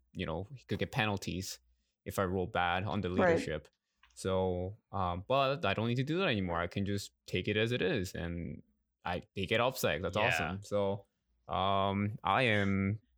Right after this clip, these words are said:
Speaker 1: I'm
Speaker 3: Towering
Speaker 1: excited to
Speaker 3: foe.
Speaker 1: try that, uh, my knight list out, the same one, the same one I ran,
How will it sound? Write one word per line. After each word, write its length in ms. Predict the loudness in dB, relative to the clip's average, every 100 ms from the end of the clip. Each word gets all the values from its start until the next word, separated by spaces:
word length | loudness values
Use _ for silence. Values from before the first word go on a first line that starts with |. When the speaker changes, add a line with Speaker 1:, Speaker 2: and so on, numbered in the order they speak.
| -10
Speaker 1:
I'm 60 |
Speaker 3:
Towering 260 | 0 4 4
Speaker 1:
excited 300 | 4 4 4
to 140 | 2 0
Speaker 3:
foe. 40 |
Speaker 1:
try 280 | 0 2 2
that, 460 | 4 2 0 -4 -6
uh, 260 | -4 -2 -4 -8 _ _ -6
my 400 | 0 2 2 0 -6 -16 -20 _ -14
knight 320 | -4 0 2 2
list 240 | -2 0
out, 240 | 0 -2
the 80 | -4
same 260 | 0 0 2
one, 200 | 0 -4
the 80 | -4
same 200 | -4 -2
one 160 | -2 -2
I 80 | -2
ran, 380 | -2 -2 -2